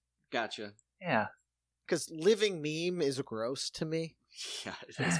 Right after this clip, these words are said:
Speaker 1: pretty fucking. But I mean,
Speaker 3: And
Speaker 1: I
Speaker 3: if it's
Speaker 1: can
Speaker 3: true,
Speaker 1: just
Speaker 3: that's
Speaker 1: picture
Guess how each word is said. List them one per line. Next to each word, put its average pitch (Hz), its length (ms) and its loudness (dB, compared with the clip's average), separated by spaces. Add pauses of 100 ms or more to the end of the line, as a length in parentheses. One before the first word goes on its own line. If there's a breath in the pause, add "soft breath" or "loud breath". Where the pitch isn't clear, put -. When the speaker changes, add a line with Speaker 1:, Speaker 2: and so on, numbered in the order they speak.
Speaker 1:
pretty 143 200 -6 (100)
fucking. 120 320 -8 (420 loud breath)
But 185 140 6
I 180 100 8
mean, 175 360 2 (760 loud breath)
Speaker 3:
And 269 80 8
Speaker 1:
I 330 100 10
Speaker 3:
if 330 80 6
it's - 120 6
Speaker 1:
can 285 100 6
Speaker 3:
true, 320 160 10
Speaker 1:
just 185 80 6
Speaker 3:
that's 196 260 8
Speaker 1:
picture 139 80 0